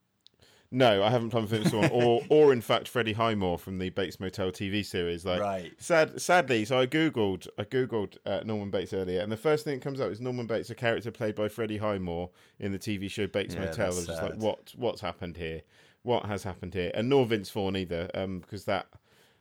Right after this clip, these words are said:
Speaker 1: that was such a weird, weird thing to
Speaker 2: It
Speaker 1: do,
Speaker 2: was
Speaker 1: just
Speaker 2: very
Speaker 1: to do a
Speaker 2: strange.
Speaker 1: shot, a shot-for-shot remake of Psycho. I, I don't understand.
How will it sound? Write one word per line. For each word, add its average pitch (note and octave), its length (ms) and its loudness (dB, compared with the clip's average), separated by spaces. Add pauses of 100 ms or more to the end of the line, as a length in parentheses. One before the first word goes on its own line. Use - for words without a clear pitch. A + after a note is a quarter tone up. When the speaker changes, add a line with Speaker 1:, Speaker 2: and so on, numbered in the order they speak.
Speaker 1:
that A#2 140 0
was G2+ 100 -4
such - 180 -6
a F#2 60 -4
weird, E2 380 -6 (160)
weird F2+ 260 -6
thing E2 200 -8
to - 100 -8
Speaker 2:
It A2 60 -2
Speaker 1:
do, E2 80 -2
Speaker 2:
was D#2+ 100 -2
Speaker 1:
just - 80 -2
Speaker 2:
very A2 240 4
Speaker 1:
to G#2 140 -6
do G2 40 0
a F#2 60 2
Speaker 2:
strange. E2+ 260 -2
Speaker 1:
shot, - 180 -14
a - 40 -6
shot-for-shot - 600 -4
remake F2+ 420 -4
of F2 100 -8
Psycho. F2 560 -6
I, F2+ 160 -10
I - 40 -8
don't F2 220 -2
understand. F2+ 540 -6